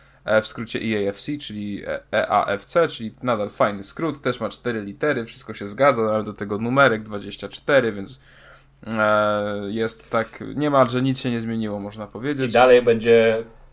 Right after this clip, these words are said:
Speaker 2: ogła-, nazywany fifą po prostu dwadzieścia cztery i to się nie zmieni.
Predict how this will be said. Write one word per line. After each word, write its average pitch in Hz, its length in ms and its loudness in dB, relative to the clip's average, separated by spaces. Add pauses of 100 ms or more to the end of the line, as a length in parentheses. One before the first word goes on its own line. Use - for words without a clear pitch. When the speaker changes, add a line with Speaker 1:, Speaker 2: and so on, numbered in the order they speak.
(200)
Speaker 2:
ogła-, 110 420 -4 (220)
nazywany 104 600 0
fifą 101 420 -4
po 92 120 -12
prostu 95 320 -6
dwadzieścia 90 460 -6
cztery 95 340 -2
i 85 60 -12
to 92 100 -10
się - 160 -12
nie 90 140 -10
zmieni. 73 280 -16